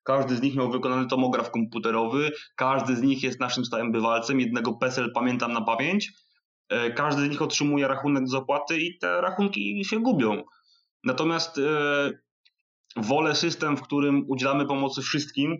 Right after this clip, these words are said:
nawet tym, którzy się do nie-, do niego nie dokładają, niż tylko tym najbogatszym. A tak to wygląda w Stanach Zje-, Zjednoczonych. Też te ubezpieczenia, z tego co, co mówili mi chłopacy, z którymi pracowałem,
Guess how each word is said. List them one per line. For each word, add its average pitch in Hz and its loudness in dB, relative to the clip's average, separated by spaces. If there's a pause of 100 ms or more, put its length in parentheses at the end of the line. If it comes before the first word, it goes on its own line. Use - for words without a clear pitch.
(560)
nawet 139 0
tym, 147 0
którzy 139 -2
się 131 0
do 123 -2
nie-, 135 2
do 123 0
niego 139 0
nie 135 -2
dokładają, 135 0 (360)
niż 135 0
tylko 156 0
tym 165 -2
najbogatszym. 123 -2
A - -8
tak 131 -4
to 139 0
wygląda 127 2
w 123 -8
Stanach 110 -2
Zje-, 104 -2
Zjednoczonych. 104 -2 (340)
Też 143 -2
te 156 0
ubezpieczenia, 156 0
z - -4
tego 139 2
co, 123 0
co 127 -2
mówili 135 2
mi 123 4
chłopacy, 123 -2
z - -2
którymi 123 -2
pracowałem, 117 0